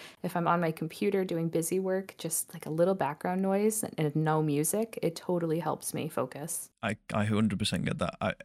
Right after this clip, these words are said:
Speaker 2: I mean, I'm,
Speaker 1: Yeah.
Speaker 2: I remember when I was doing my degree, I just had, if I was, like, revising or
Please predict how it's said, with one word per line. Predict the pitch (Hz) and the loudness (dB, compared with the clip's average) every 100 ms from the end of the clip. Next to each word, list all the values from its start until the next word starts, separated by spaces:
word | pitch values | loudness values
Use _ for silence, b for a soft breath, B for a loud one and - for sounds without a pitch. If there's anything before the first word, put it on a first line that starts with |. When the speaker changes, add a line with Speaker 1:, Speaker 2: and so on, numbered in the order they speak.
| - | -4
Speaker 2:
I | |
mean, | 110 110 104 | 2 4 4
I'm, | 95 113 | 4 2
Speaker 1:
Yeah. | 165 - | 0 -2
Speaker 2:
I | 120 | 2
remember | 131 135 | 4 4
when | 113 107 | 4 4
I | 107 | 4
was | 110 110 | 4 2
doing | 113 107 | 2 2
my | 101 | 2
degree, | 101 104 104 | 2 4 4
I | 101 | 4
just | 101 107 - | 2 0 2
had, | 107 98 98 - | 4 4 2 -4
if | - | 0
I | 104 | 2
was, | 104 104 | 2 2
like, | 104 - | 0 2
revising | 107 101 101 98 104 107 104 | 0 4 4 4 2 2 2
or | 98 98 | 2 0